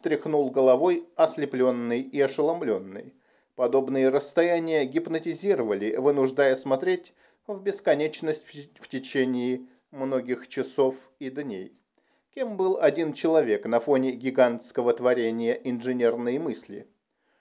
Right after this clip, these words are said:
Луисом Ву, вот кем. На всем мире кольце не было никого, подобного ему, и он уцепился за эту мысль.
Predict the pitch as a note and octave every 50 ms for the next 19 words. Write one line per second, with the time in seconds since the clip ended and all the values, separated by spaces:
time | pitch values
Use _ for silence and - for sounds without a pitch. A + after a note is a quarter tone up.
0 | _ _ _ C4 B3+ A#3+ G#3 F#3 - - G3 F3+ D3+ B2+ A#2+ A2 G#2 G2 G2 -
1 | _ _ E3 E3+ D#3+ E3 C3 A2 - - - _ _ G#2+ F#2+ G2 G#2+ - _ _
2 | _ _ _ _ - C#3 D3 D3 - - - D#3+ D3+ C#3+ D3+ D3+ D3 D3 D3 D3+
3 | D#3 D3+ D#3+ D#3 - - - A#2+ G#2 G#2+ A#2 B2+ A#2+ A#2+ B2 B2 B2 B2 B2+ B2
4 | B2+ C#3 C3+ D3+ G3+ G#3+ G3 - - - _ _ _ - G3 D#3+ - A#2 G#2+ G#2
5 | G#2+ G#2+ A2 G#2 G2+ G#2 G#2 G#2 G#2+ G#2+ G#2+ G#2 G#2 G2+ - _ _ - G#3+ G#3+
6 | G3+ F3+ E3+ D#3+ - - C3+ C3+ D#3 D#3+ D#3+ D#3 - - B2+ A2+ A#2+ A2 A2 A2+
7 | A#2 - C3+ C3 A#2 G2+ G2 - - A2 A2